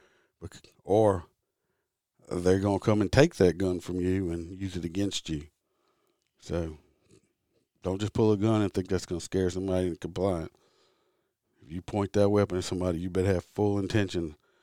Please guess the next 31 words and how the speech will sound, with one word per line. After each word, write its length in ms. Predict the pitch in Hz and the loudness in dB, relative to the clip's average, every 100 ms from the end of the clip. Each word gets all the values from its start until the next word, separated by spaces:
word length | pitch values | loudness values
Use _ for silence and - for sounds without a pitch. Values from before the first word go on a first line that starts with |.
| _ _ - | _ _ -8
on 320 | 90 85 78 _ _ _ - | -4 -4 -8 _ _ _ -2
being 160 | 95 | 0
able 240 | 98 90 87 | 0 0 -4
to 120 | 87 | -6
use 340 | 80 98 98 | -6 -8 -4
that 200 | 92 85 | -2 -2
weapon 400 | 85 87 85 85 | 0 0 -2 -8
to 100 | 82 | -6
take 220 | - 87 | 0 0
that 160 | - 82 | 2 -2
human 340 | 80 78 73 | -2 -6 -8
life. 360 | 71 80 67 - - _ _ _ _ _ _ _ _ _ _ _ - - | -6 -6 -6 -10 -20 _ _ _ _ _ _ _ _ _ _ _ -20 -16
So, 300 | - 90 87 _ _ _ _ _ _ _ | -6 -6 -6 _ _ _ _ _ _ _
I 40 | 87 | -6
mean, 140 | 92 | -2
it 40 | |
was 120 | 90 - | -2 4
Texas, 440 | 120 113 - 104 | 6 6 4 0
so 200 | - 95 | 2 0
it 60 | 92 | 0
don't 180 | 95 | -4
surprise 520 | - - - 98 95 92 | -6 -8 4 6 4 2
me 180 | 95 | -2
that 240 | 92 90 - | 0 -2 -2
they 200 | 87 82 _ _ _ _ | -4 -4 _ _ _ _
were 200 | 90 87 - | -6 -4 -2
armed 400 | 95 95 90 87 | -2 -2 -2 -2
in 160 | 95 | -2
the 80 | 95 | -4
church. 520 | - 90 92 - - _ _ _ _ _ _ | -4 -4 -4 -8 -20 _ _ _ _ _ _
Unfortunately, 720 | 85 87 90 90 87 85 85 | -12 -6 -4 -4 -4 -6 -8